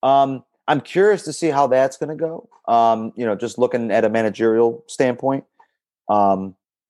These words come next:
I mean, obviously the, the, the fans love him,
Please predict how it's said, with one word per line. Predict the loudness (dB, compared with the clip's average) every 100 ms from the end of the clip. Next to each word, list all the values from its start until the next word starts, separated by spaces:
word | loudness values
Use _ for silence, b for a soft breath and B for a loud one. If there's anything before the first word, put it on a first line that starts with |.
| _ _ -20 -8
I |
mean, | -4 0
obviously | 2 0 -2 -2
the, | 0 0 -4 -8
the, | -8 -6 -8 _ _ _ _ _ -18
the |
fans | -8 -2 -2 -2
love | 2 2
him, | 2 -4